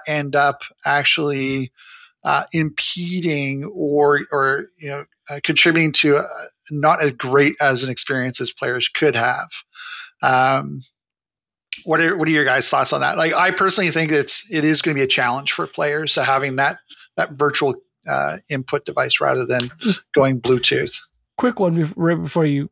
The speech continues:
Speaker 2: you jump in there, Jonathan, is, is to me that, that sounds like they, they've done the trivia crack game, and this totally sounds like an opportunity for a You Don't Know Jack or a Seen It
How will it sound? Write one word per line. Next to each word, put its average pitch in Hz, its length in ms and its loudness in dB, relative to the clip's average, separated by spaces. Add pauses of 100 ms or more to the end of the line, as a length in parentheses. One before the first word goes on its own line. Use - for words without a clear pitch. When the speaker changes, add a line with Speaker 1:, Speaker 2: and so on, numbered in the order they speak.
(140)
Speaker 2:
you 165 80 2
jump 151 240 -2
in 151 80 -2
there, 147 100 -2
Jonathan, 143 400 -2
is, 139 200 -4
is 151 300 -4
to - 140 -2
me 170 200 4
that, 160 220 0
that 151 140 -2
sounds 160 240 0
like 147 200 -2
they, 165 120 2
they've 180 220 0
done 190 140 2
the 175 80 2
trivia 180 360 2
crack 202 340 -2
game, 247 280 0 (380)
and 190 120 4
this 208 160 0
totally 226 320 2
sounds 185 300 2
like 175 140 0
an 165 60 2
opportunity 170 420 2
for 170 180 2
a 151 80 4
You 151 180 2
Don't 175 200 2
Know 175 120 2
Jack 151 360 0
or 156 60 0
a - 80 -2
Seen 165 300 0
It 143 160 -4